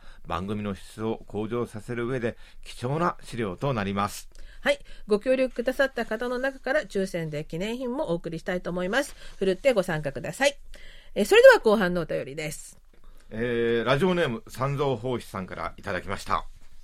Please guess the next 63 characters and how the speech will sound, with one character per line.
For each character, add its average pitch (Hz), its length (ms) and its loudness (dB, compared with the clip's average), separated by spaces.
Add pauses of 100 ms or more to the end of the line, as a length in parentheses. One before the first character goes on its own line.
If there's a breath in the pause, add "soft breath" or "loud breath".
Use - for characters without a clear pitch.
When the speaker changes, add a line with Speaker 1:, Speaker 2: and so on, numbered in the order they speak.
(760 soft breath)
Speaker 1:
え、 104 120 -6
九 175 140 0
月 147 340 2
十 147 260 0
五 123 140 0
日、 107 440 -2
ケ 113 160 0
ー 110 40 0
ビ 113 80 0
ー - 40 2
エ - 40 2
ス 101 120 -8
日 101 120 0
本 135 120 -2
語 131 140 -2
放 131 140 0
送、 - 280 -6
再 98 220 -6
放 90 220 -6
送 107 280 -8
聞 - 120 -20
か 98 120 -6
せ 95 140 -10
て - 240 -4
い 90 60 -10
た 92 120 -4
だ 85 120 -4
き - 100 -8
ま 95 120 -2
し - 80 -12
た。 85 140 -6 (560 soft breath)
丸 95 220 0
米 151 220 -2
さ 143 140 2
ん、 - 160 -2
隙 - 180 -12
間 101 160 -2
さ 92 160 -8
ん 92 80 -6
の 110 180 -2 (300 soft breath)
息 127 220 -4
の 117 140 2
合 98 40 0
っ 95 100 -6
た 95 140 -2
お 92 80 -2
二 165 220 -4
人 143 120 -4
の 120 120 0
放 107 200 -2
送 113 180 -4
を - 60 -4
楽 135 200 -4
し - 100 -14
く - 260 -4
聞 - 100 -20
か 101 120 -6
せ 92 160 -8
て 120 160 -4
い 90 60 -6
た 90 100 -8
だ 85 140 -6
き、 95 220 -6